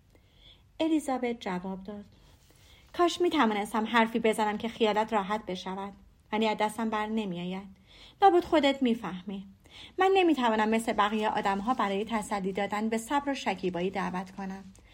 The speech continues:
و پند و اندرز بدهم، چون خودت به قدر کافی صبر و شکیبایی داری.» آقای بینگلی می‌آمد. خانم بنت با کمک خدمتکارها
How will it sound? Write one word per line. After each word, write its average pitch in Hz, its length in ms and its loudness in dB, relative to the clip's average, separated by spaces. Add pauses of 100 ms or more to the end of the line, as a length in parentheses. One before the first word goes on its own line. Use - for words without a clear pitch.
(280)
و 302 80 6
پند 294 260 4
و 277 60 8
اندرز 220 440 2 (100)
بدهم، 185 480 -8 (380)
چون 262 140 0
خودت 269 280 2
به 262 80 2
قدر 320 320 0
کافی 196 420 -6
صبر 220 300 -2
و 226 40 -4
شکیبایی 185 580 -6
داری.» 190 440 -8 (1500)
آقای 349 360 2
بینگلی 233 480 2
می‌آمد. 190 720 -2 (640)
خانم 226 300 4
بنت 262 380 0
با 233 120 2
کمک 226 360 -2
خدمتکارها 240 880 -4